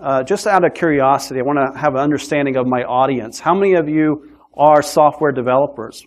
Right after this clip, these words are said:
by chance? Okay, a few of you. How many of you perhaps manage a software development team? Okay, a few of you. How many of you, uh, are in some way impacted by software in your company or,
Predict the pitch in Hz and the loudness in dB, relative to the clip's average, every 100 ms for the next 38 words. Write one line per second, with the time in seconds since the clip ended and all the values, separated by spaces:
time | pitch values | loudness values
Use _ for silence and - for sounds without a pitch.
0 | _ - 117 120 101 - - _ _ _ | _ -4 -4 -6 -12 -18 -20 _ _ _
1 | _ - 147 123 123 - - 131 120 127 | _ -18 -8 -6 -6 -12 -8 -6 -6 -8
2 | 175 _ - _ _ _ _ 160 170 180 | -12 _ -20 _ _ _ _ 0 2 4
3 | 175 160 160 165 160 160 - 151 147 - | 2 2 2 2 2 0 -4 -2 0 -2
4 | 143 151 175 202 123 - - 127 143 131 | -2 0 2 0 -2 -8 -10 -2 2 2
5 | - 131 131 123 123 123 - 170 143 87 | 0 -2 -2 -2 -2 -6 -6 -4 -4 -6
6 | - _ _ _ _ _ _ _ _ _ | -16 _ _ _ _ _ _ _ _ _
7 | _ - 127 123 - - - 135 123 117 | _ -10 -4 -4 -6 -14 -12 -8 -8 -6
8 | 147 - _ _ _ _ _ _ 156 170 | -10 -12 _ _ _ _ _ _ 0 2
9 | 180 170 160 160 160 156 156 151 139 135 | 4 2 2 0 2 2 0 -2 0 -2
10 | - - 151 151 175 185 160 - 214 220 | -4 -2 -2 2 2 2 -2 0 0 2
11 | 139 123 120 117 - 123 - 117 117 104 | 2 2 0 -4 -4 -4 -6 -6 -6 -4
12 | - 127 - 127 123 131 120 117 - 135 | -2 -2 0 -2 -2 -4 -6 -6 -4 -4
13 | 131 107 98 - 127 127 131 127 120 | -4 -8 -12 -10 -4 0 2 2 -2